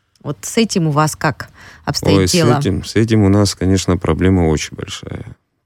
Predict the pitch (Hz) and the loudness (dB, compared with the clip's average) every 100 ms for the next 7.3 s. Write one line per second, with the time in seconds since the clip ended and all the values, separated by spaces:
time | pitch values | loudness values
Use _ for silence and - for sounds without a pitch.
0 | _ _ _ 98 95 - 101 107 110 104 | _ _ _ -2 0 2 2 4 4 2
1 | 92 95 95 92 85 - 73 76 73 90 | 2 2 4 4 0 -2 -2 -2 0 2
2 | 95 85 85 82 85 80 78 - - 87 | 2 2 0 2 2 2 -2 -6 -6 -4
3 | 82 78 80 - 113 107 98 - - - | 0 0 0 0 2 2 0 -4 -12 -10
4 | - 85 85 - 85 90 - - - - | -4 -2 -2 -2 -4 -2 -4 -6 -10 -20
5 | _ _ - 90 - 87 80 85 82 80 | _ _ 0 0 0 0 2 2 2 2
6 | 90 82 73 - 82 82 92 107 - - | 0 0 -4 -2 0 2 2 0 -2 -6
7 | - 82 - | -4 -4 -4